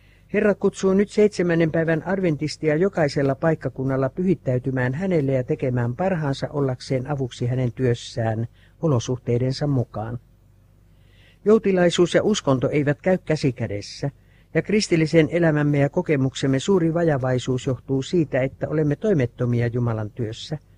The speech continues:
Ruumiisi lihakset tulevat heikoiksi ja käyttökelvottomiksi, ellei niitä harjoiteta jatkuvasti,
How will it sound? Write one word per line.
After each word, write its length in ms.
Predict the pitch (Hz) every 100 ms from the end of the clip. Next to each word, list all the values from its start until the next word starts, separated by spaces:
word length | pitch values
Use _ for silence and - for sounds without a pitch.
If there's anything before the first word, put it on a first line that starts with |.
| - - _ _ _ _ -
Ruumiisi 480 | 214 190 180 190
lihakset 500 | 196 214 175 - 160
tulevat 420 | - 165 156 156 196
heikoiksi 560 | 208 - 147 - 156
ja 80 | 143
käyttökelvottomiksi, 1200 | 170 170 - 139 131 123 123 - 131 127 - 135
ellei 260 | 151 147 151
niitä 220 | 147 151
harjoiteta 720 | 175 160 127 117 127 123 123
jatkuvasti, 840 | 127 131 - 107 107 - - 143